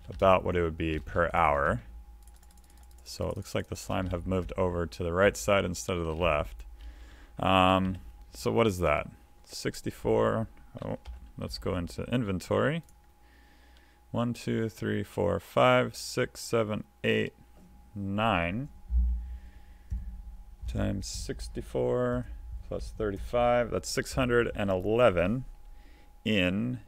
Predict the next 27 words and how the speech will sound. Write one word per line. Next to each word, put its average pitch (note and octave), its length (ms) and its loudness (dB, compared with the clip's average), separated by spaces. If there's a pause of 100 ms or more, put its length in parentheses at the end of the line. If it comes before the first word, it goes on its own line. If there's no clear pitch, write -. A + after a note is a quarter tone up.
twenty G#2 260 0
minutes. - 600 -2 (500)
So - 140 -4
if - 100 -6
we - 60 -10
times G2+ 300 -4
that G#2 240 2 (160)
by F#2 160 0
three, C3 720 -2 (880)
that A2 140 6
is A2 460 8
one B2 200 4
thousand A#2+ 500 6
eight B2+ 180 4
hundred B2 460 4
and G2 180 0
thirty-three A2+ 760 0
slime G2+ 480 0
balls F#2 360 6
an E2+ 200 -2
hour. D#2 440 -2 (680)
So G2+ 520 4 (920)
I'd C#3+ 180 0
say E3 240 2
that's D3 220 0
pretty D#3+ 240 -2
good. A#2+ 320 2